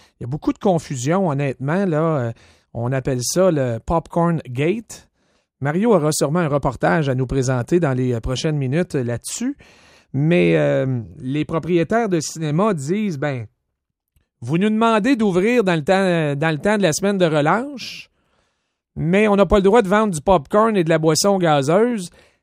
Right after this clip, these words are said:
C'est pas mal avec ça qu'on fait notre argent, surtout quand on peut pas remplir nos salles à pleine capacité. En gros, c'est ça la situation. Moi, j'avais compris hier qu'il y avait un développement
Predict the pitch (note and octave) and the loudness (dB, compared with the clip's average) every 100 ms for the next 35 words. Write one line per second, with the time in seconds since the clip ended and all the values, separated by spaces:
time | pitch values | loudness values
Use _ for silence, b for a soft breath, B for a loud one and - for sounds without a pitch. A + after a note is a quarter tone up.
0 | b - F#3 E3 A3 A#3+ B3 G3 F3 D3+ | b -2 0 6 6 6 4 4 4 0
1 | - A3+ - F3 D3 G3+ F#3 D#3 D#3+ C#3 | 2 0 2 0 2 0 0 0 0 -2
2 | A#2+ F3 G#3+ G3+ - F3+ - B3 A3 F3 | -2 -2 -2 -4 -2 -2 -2 -6 -2 0
3 | E3 E3 E3+ C#3+ G#3+ F3+ D#3 C3+ F#3+ G#3 | 0 0 0 2 2 2 -2 0 0 2
4 | E3+ C#3+ B2+ F3 G3 G3 C#3+ B2 F3+ F#3+ | 0 0 0 2 2 0 -2 -2 -2 0
5 | E3 C#3 D3 - - D#3 A#2+ F2 D#3 F#3 | -2 -2 -2 -4 -4 -4 -4 -6 -2 -2
6 | F3 F3 B3 A3+ - E3+ G3+ G3 D3+ - | 0 2 2 0 0 0 0 0 0 -4
7 | - D3+ B2+ - C3 G2+ b b b b | -2 -2 -2 -4 -8 -10 b b b b
8 | b b D3+ A3 D4 A3 F3+ F#3 F#3+ E3+ | b b 0 2 4 4 4 2 2 2
9 | D3 G3+ A#3+ F3 F#3+ A3+ G#3 E3 C#3+ E3 | 0 0 2 2 2 2 -2 0 0 0
10 | E3+ E3 D#3+ D#3+ C#3+ D3 E3+ G#3+ | 2 2 2 0 0 -2 -2 -2